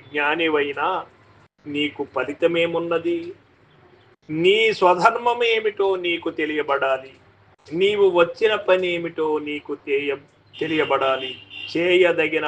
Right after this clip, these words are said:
పనిని చేయవలసిన విధానముతో చేయదగు రీతిని తెలిపేటువంటి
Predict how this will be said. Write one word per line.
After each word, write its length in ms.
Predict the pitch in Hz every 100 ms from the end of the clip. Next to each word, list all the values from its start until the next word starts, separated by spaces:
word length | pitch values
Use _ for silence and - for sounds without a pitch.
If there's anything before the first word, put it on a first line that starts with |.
| 147
పనిని 340 | 160 196 202 208 _ _ _ _ _ _
చేయవలసిన 840 | - 208 226 240 226 220 202 208 196 185
విధానముతో 680 | 180 180 185 180 175 170 165 156 - - _ - - -
చేయదగు 640 | 180 185 190 185 170 165 160 151
రీతిని 460 | 190 202 185 165 143 - _ _ -
తెలిపేటువంటి 1160 | - 170 180 180 175 165 147 156 151 143 -